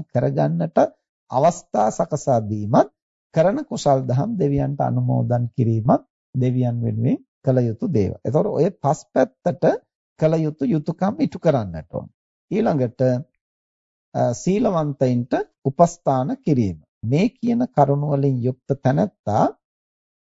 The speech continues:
හට නුවණැත්තකු විසින් යමක් සඳහා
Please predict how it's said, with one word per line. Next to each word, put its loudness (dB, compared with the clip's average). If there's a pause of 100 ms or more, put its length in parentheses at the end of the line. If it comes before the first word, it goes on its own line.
(240)
හට -4 (240)
නුවණැත්තකු -2
විසින් 0 (280)
යමක් -2
සඳහා 0